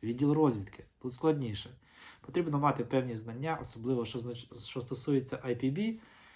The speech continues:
Intelligence Place, Place of Battle, розвідка поля бою. Ну, це робота з картою. Робота з програмою Дельта, робота з армією сос, комунікація з суміжніми підрозділами,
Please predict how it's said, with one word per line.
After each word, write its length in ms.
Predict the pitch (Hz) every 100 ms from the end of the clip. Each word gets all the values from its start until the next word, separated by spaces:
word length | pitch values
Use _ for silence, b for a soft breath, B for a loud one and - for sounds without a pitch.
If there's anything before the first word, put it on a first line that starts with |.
| B -
Intelligence 640 | 131 143 131 123 123 117
Place, 420 | 139 135 110 - -
Place 260 | - 123 120
of 200 | 117 110
Battle, 340 | 127 120 107 104 b b b b b b _ _ _ _ _ -
розвідка 400 | 127 120 - 120
поля 280 | - 120
бою. 400 | 117 117 110 101 101 _ _ _ _ _
Ну, 80 | 185
це 140 | 180
робота 340 | 185 147 135 120
з 80 | -
картою. 460 | 104 98 - 98 - _ _ _ _ _ _ -
Робота 480 | 139 143 135 117 107
з 360 | 104 123 107 - -
програмою 520 | 131 123 113 104 98
Дельта, 540 | 104 156 170 147 139 -
робота 520 | 117 127 131 120 107
з 180 | 107 120
армією 400 | 131 120 110 101
сос, 400 | 98 165 160 - _ B B B B
комунікація 640 | - 156 180 180 156 - 117
з 80 |
суміжніми 460 | - 170 185 160 143
підрозділами, 880 | 135 135 135 139 123 120 113 110 107